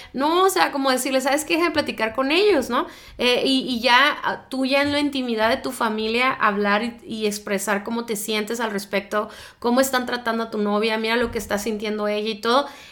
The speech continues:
y ent-, y que ellos entiendan, pues, o sea, que es tu decisión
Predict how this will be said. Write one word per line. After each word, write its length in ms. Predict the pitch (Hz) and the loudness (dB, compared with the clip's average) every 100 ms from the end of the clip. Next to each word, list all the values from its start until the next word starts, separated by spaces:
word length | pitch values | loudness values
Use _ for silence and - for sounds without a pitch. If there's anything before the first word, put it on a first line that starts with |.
| - | -4
y 140 | 262 277 | 2 2
ent-, 220 | 262 - | 2 -2
y 100 | 262 | -6
que 120 | 240 | 2
ellos 260 | 247 277 330 | 4 4 2
entiendan, 600 | 247 208 302 392 440 302 | 0 2 2 4 2 0
pues, 200 | 214 208 | 0 -2
o 60 | 214 | -2
sea, 200 | 226 226 | -4 -2
que 80 | |
es 180 | 262 - | -4 -2
tu 120 | 294 | -2
decisión 680 | 277 349 349 320 277 254 247 | 2 2 4 0 4 4 4